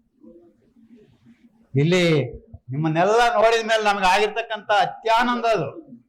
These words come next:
ಅದನ್ನ ವರ್ಣಿಸ್ಲಿಕ್ಕೆ ಸಾಧ್ಯ ಇಲ್ಲ, ಪದಗಳೇ ಇಲ್ಲ ನಮಗೆ. ಈ ಶಾಲೆಗೆ ನಮಗೆ, ನಾವ್ ಇಲ್ಲಿ ಬಂದಾಗ ಧರ್ಮರಾವು,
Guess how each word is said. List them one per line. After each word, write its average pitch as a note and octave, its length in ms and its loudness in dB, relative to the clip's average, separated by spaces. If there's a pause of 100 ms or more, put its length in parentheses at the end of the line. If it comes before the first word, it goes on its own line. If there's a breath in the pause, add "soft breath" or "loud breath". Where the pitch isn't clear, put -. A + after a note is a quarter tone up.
(300)
ಅದನ್ನ E3 260 -2
ವರ್ಣಿಸ್ಲಿಕ್ಕೆ A#3 800 0
ಸಾಧ್ಯ G#3+ 320 0
ಇಲ್ಲ, G3 120 2
ಪದಗಳೇ G#3 460 0
ಇಲ್ಲ G#3 140 0
ನಮಗೆ. D#3 560 -8 (1700)
ಈ F#3 180 2
ಶಾಲೆಗೆ A#3 560 2
ನಮಗೆ, G3+ 440 -4
ನಾವ್ F3+ 240 0
ಇಲ್ಲಿ F3+ 140 -4
ಬಂದಾಗ G3 440 0 (720)
ಧರ್ಮರಾವು, F#3 960 0